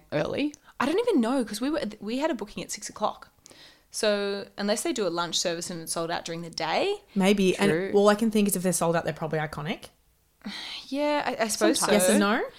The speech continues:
Speaker 2: Yeah, well, I'm also thinking with your most iconic dishes, don't you just have them prepared?
Speaker 1: Yeah.
Speaker 2: Like, loads of them?
Speaker 3: True. Well, what do you think of the gyoza, Belle?
Speaker 1: I think at the end of the day, they were just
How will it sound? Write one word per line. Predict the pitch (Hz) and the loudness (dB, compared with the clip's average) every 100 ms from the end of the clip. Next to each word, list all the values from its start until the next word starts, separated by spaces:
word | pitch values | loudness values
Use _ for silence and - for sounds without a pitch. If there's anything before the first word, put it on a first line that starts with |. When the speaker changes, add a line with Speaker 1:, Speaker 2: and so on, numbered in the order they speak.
| - | -6
Speaker 2:
Yeah, | 302 | 0
well, | 294 269 | 4 4
I'm | 226 214 | 4 2
also | 214 226 | 0 -2
thinking | 220 208 196 | -2 -4 -4
with | 190 | -4
your | 196 | -4
most | 185 180 - | -4 -6 -6
iconic | 180 - 175 - | -6 -8 -12 -8
dishes, | 185 - 165 | -8 -8 -4
don't | 175 170 | -4 -4
you | |
just | 175 170 | -4 -4
have | - 170 | -4 -8
them | 175 175 | -8 -10
prepared? | - - 185 180 | -10 -4 -2 0
Speaker 1:
Yeah. | 175 160 175 - | -2 -2 -6 -10
Speaker 2:
Like, | 180 | -6
loads | 175 175 190 | -4 -4 -4
of | 190 | -4
them? | 240 349 - - - | -4 -6 -12 -20 -8
Speaker 3:
True. | 196 180 170 - - - | -2 -2 -2 -12 -12 0
Well, | 220 | 4
what | 214 | 6
do | 220 | 6
you | |
think | 220 | 4
of | 233 | 4
the | 220 | 4
gyoza, | 185 175 175 - - _ | 4 2 0 -4 -12 _
Belle? | - - - 175 - - - - _ _ - | -6 -6 -6 -10 -14 -12 -12 -14 _ _ 8
Speaker 1:
I | 190 262 | 10 10
think | - 180 160 - _ _ - | 8 6 4 -6 _ _ 2
at | 165 | 2
the | |
end | 160 | 2
of | 160 | 2
the | 151 | 2
day, | 156 165 | 2 0
they | 170 | -2
were | 165 | -2
just | - - | -2 -4